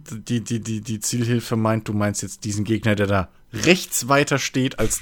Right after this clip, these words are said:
der, auf dem dein Fadenkreuz ist. Ähm, aber, äh, ich hab mich da auch beim, beim ersten Teil schon dran gewöhnt. Ich hab da auch bei G T A nicht groß Probleme.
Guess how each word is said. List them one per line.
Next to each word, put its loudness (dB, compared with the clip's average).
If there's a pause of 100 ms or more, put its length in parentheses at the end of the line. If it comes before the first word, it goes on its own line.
der, 6
auf 0
dem -2
dein -2
Fadenkreuz 6
ist. -6 (500)
Ähm, 8 (460)
aber, 8
äh, 4
ich -12 (640)
hab -8
mich -4
da 0
auch -2
beim, -8 (140)
beim -6
ersten -6
Teil -4
schon -6
dran -4
gewöhnt. -4
Ich -14
hab -12
da -2
auch -6
bei -6
G -10
T -6
A 2
nicht -2
groß -4
Probleme. 0